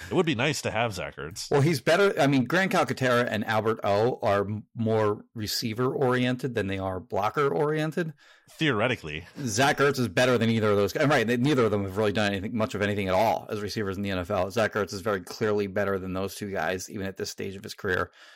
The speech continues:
Speaker 2: and certainly better than Noah Tongiai. <laughs> So, yeah, I mean, is he an upgrade? Sure. And if he wants to come back and, you know, play for, eh,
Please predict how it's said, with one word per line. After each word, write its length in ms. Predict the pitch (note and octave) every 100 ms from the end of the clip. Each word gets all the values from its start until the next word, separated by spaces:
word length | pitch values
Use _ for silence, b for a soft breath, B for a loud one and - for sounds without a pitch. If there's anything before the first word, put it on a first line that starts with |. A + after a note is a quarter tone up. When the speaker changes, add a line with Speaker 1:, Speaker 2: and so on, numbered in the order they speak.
| B B
Speaker 2:
and 120 | F#2+
certainly 300 | - G2 F2
better 220 | F2 F#2
than 140 | F2+ F2
Noah 180 | F2
Tongiai. 580 | E2+ G#2 G2+ F2+ F#2 E2 - -
<laughs> 160 | -
So, 320 | - - F#3 C#3+ F#3
yeah, 240 | E3 C#3
I 40 | A#2+
mean, 140 | C#3
is 120 | B2+
he 60 | A#2+
an 100 | B2
upgrade? 380 | C#3 G#3 G3+ F3
Sure. 380 | - A3+ A2 - B B B
And 100 | B2
if 80 |
he 60 | A#2
wants 180 | A#2+ A#2+
to 80 | A#2
come 100 | A2
back 300 | G#2+ C3+ C3
and, 220 | G#2+ G2+ b b b
you 100 | -
know, 120 | G#2
play 240 | G2 A2 A2
for, 520 | - A2+ G#2+ G#2 G2+ _ _ _ _ _
eh, 140 | B2